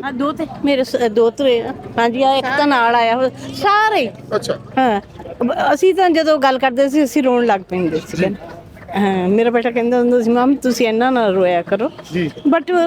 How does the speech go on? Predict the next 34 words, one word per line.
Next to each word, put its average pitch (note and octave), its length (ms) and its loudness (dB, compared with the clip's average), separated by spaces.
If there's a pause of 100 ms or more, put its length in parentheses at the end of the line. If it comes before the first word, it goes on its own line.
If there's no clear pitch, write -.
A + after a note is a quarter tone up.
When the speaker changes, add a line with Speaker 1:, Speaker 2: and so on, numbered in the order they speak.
(120)
Speaker 1:
ਉਹਦੀ F#4+ 220 4
ਗੱਲ D#4+ 220 0
ਕਰਕੇ D4+ 280 0
ਸਾਨੂੰ D#4 320 2
ਰੋਣਾ B3+ 340 2
ਆ G#3 100 2
ਜਾਂਦਾ F#3 240 -2
Speaker 2:
ਜੀ। F#3 100 -2
Speaker 1:
ਸੀ, - 260 -6
ਹਾਂਜੀ। F3+ 320 -2
Speaker 2:
ਕੀ C4+ 60 2
ਉਹਦੇ C#4+ 160 0
ਗ-, G#3 320 -2
ਗੀਤਾਂ A3 220 2
ਦੇ A#3 80 2
ਵਿੱਚ G#3+ 220 -2
ਕੋਈ A3+ 100 0
ਸੱਚਾਈ G#3 380 2
ਸੀ? A3+ 160 -2
Speaker 1:
ਨਹੀਂ, A4+ 220 -2
ਬਹੁਤ E4+ 480 2
ਜ਼ਿਆਦੀ C4 580 2
ਵੀ D#4+ 120 2
ਸੱਚਾਈ C#4+ 560 -2
ਸੀ, F#4 180 0
ਕੱਲੀ E4 280 0
ਕੱਲੀ F4 220 0
ਗੱਲ A#3 380 0
ਵਿੱਚ F4 240 -4
ਸੱਚਾਈ A3+ 480 -2
ਸੀ G3 180 -4
ਉਹਦੀ। E3+ 320 -2
Speaker 2:
ਜੀ। F3 180 -4 (280)
Speaker 1:
ਹੂੰ। F3 200 -2